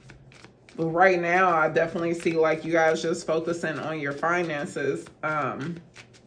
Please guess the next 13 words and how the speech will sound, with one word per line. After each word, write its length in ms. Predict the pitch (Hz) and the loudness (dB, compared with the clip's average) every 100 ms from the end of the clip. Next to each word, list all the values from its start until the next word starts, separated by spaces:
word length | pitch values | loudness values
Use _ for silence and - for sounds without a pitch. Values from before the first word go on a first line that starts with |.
| _ _ _ - - | _ _ _ -20 -14
instead 440 | 151 175 - 160 151 | -8 -6 0 2 4
of 380 | 147 143 139 - - - - - | 2 0 -4 -10 -20 -20 -20 -8
love 360 | 160 170 185 160 | 0 4 4 4
at 160 | 151 | 2
this 240 | 147 151 - | 0 -8 -4
time 320 | 143 120 131 | -4 -2 -4
until 440 | 151 160 180 180 | -6 -2 4 4
the 80 | 175 | 4
right 340 | 147 147 139 - | 2 2 2 -2
person 360 | 151 - 143 | -4 -4 -8
comes 360 | 202 143 160 - | -6 -6 -8 -4
towards 380 | 185 170 165 110 | 0 0 0 -6
you. 220 | - | -10